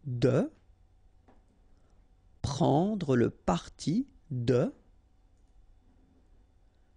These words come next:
se décider à,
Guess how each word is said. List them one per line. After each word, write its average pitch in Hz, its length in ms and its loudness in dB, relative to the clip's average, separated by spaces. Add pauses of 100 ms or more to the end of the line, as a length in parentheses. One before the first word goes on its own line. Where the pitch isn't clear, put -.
(360)
se - 320 -4
décider 170 1080 0 (380)
à, 135 260 0